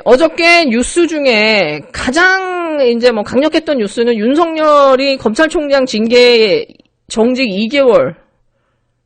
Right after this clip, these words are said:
징계가 적합하다라고 하는 행정법원 판결이 나왔습니다. <laughs> 사람들이, "와, 야, 법원에서 이것도 하니?" <laughs> 예, 법원이 워낙 삽질을 많이 했고, 특히 행정법원이 삽질에 거의 대마왕이잖아요.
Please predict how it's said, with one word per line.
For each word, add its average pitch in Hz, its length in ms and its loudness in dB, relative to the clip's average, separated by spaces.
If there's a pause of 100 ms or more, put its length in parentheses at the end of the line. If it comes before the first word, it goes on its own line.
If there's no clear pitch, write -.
징계가 269 540 2
적합하다라고 269 1000 2
하는 214 260 0
행정법원 320 640 -2
판결이 320 380 -6
나왔습니다. 202 520 -2
<laughs> - 640 -18
사람들이, 240 460 0 (180)
"와, 190 520 0 (500)
야, 214 100 0
법원에서 277 420 2
이것도 262 340 2
하니?" 240 200 2
<laughs> - 800 -10
예, 214 220 2
법원이 311 360 2
워낙 311 680 4
삽질을 330 640 -4
많이 202 240 -2
했고, 220 160 -4
특히 320 280 -2
행정법원이 339 720 -4
삽질에 311 520 -2
거의 208 200 -4
대마왕이잖아요. 180 960 -4